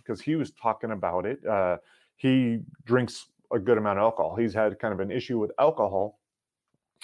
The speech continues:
and he's finding that instead of using alcohol, like, cannabis is a little bit better for him, but he gets paranoid about it 'cause he feels like he's doing something wrong.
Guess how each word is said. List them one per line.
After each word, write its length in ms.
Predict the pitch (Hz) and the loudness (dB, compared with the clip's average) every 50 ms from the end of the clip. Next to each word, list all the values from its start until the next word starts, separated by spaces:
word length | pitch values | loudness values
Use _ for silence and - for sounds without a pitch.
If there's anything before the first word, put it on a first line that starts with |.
| - - - _ _ _ _ | -20 -20 -20 _ _ _ _
and 340 | - 139 123 117 113 110 107 | -2 0 0 2 0 -2 -2
he's 200 | 92 110 110 104 | -2 -2 -2 -2
finding 360 | - 110 110 107 104 117 117 107 | -2 -2 -2 0 -2 -2 -2 0
that 280 | 104 95 92 - - - _ _ _ _ _ _ _ | 0 0 0 0 -4 -10 _ _ _ _ _ _ _
instead 220 | - 117 - 127 120 | -12 -6 0 0 0
of 60 | 107 | 2
using 240 | 107 101 92 107 92 | 0 -2 -4 -4 -2
alcohol, 340 | 139 165 - 120 110 117 120 | -2 0 2 2 2 4 2
like, 160 | 110 98 90 - - - - _ _ | 2 0 -2 -6 -16 -20 -20 _ _
cannabis 380 | - 127 117 117 110 104 104 | -4 -2 -2 0 -2 -2 -4
is 40 | - | -4
a 40 | 110 | -4
little 180 | 104 104 104 98 | 0 0 0 0
bit 180 | 90 92 - | 0 -2 2
better 200 | - 165 175 151 | 2 4 4 4
for 260 | - - 113 113 113 | 2 0 -2 -2 -2
him, 60 | 113 - - - - - - - _ _ _ _ _ _ | -2 -4 -10 -20 -20 -20 -20 -20 _ _ _ _ _ _
but 380 | - 139 151 131 110 98 - - _ _ | 2 4 4 4 4 0 -2 -8 _ _
he 500 | _ - - - 117 110 104 104 95 87 - - - _ - 113 | _ -20 -10 -6 -6 -4 -4 -6 -8 -10 -14 -20 -20 _ -18 -4
gets 220 | 110 117 110 - | -4 -4 -4 -4
paranoid 520 | - _ - 170 180 180 165 139 123 117 110 | -12 _ -4 -2 0 0 0 2 2 2 2
about 200 | 98 110 107 110 | 2 2 2 2
it 60 | 107 | 0
'cause 140 | - 104 - | -2 -4 -4
he 100 | 127 123 | -6 -4
feels 240 | 120 - 123 110 110 | 0 0 2 2 2
like 120 | 110 104 | 0 0
he's 160 | - 110 98 | -2 -8 -8
doing 260 | 85 113 107 104 98 | -6 -6 -6 -6 -6
something 300 | 90 - 98 90 - 92 90 82 | -8 -8 -10 -10 -8 -10 -6 -4
wrong. 340 | 95 104 98 87 - - | -2 -2 -2 -4 -6 -8